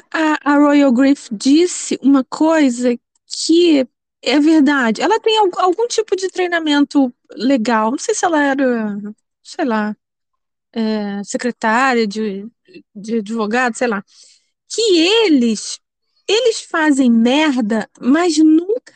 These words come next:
é suficiente pra um processo. É assim, cutuca a onça, mas com vara longa. Nunca é com vara curta.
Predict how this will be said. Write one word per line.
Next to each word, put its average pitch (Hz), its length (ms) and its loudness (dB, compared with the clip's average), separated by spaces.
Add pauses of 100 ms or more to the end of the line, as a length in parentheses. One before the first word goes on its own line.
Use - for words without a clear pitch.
(120)
é 311 120 4
suficiente 277 1200 -2 (1000)
pra 370 220 0
um 381 120 -2
processo. 311 920 -2 (1300)
É 370 160 0
assim, 349 400 0
cutuca 370 640 0
a 294 80 2
onça, 370 460 0
mas 330 200 -2
com 359 200 -4
vara 330 260 0
longa. 277 640 4
Nunca 392 400 2
é 370 40 0
com 330 180 -2
vara 277 280 2
curta. 208 580 -4